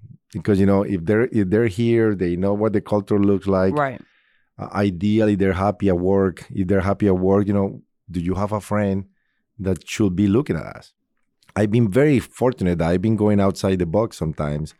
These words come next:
Speaker 1: Maybe they don't have a financial industry kind of background, but they can, they have that people skill. And in my role, in my job, you know, this is a people's business.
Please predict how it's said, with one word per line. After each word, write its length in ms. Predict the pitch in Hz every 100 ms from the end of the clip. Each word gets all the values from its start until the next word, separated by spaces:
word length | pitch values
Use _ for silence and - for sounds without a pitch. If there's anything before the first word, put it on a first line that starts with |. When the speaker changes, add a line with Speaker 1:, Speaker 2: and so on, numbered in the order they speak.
| _ _ _
Speaker 1:
Maybe 340 | - 95 98 117
they 80 | 123
don't 160 | 123
have 160 | 117 110
a 80 | 104
financial 840 | 95 87 87 101 107 139 147 143 _ _ _ _ _ _
industry 560 | 110 120 120 - 101
kind 320 | 92 - 95 117
of 100 | 127
background, 540 | 135 139 147 156 151 - _ -
but 220 | 98 90
they 160 | 95 101
can, 380 | - 101 90 -
they 120 | 90
have 200 | 90 101
that 200 | 95 85
people 300 | - 101 120
skill. 500 | 120 - 135 143 151 - _ _ _ _ _
And 140 | 95
in 100 | 101
my 280 | 95 92 113
role, 400 | 113 98 98 87
in 140 | 90 87
my 260 | 87 113
job, 400 | 101 90 82 80
you 100 | -
know, 120 | 95 92
this 180 | 110
is 140 | 131 131
a 80 | 139
people's 340 | 120 120 110
business. 460 | 104 127 101 76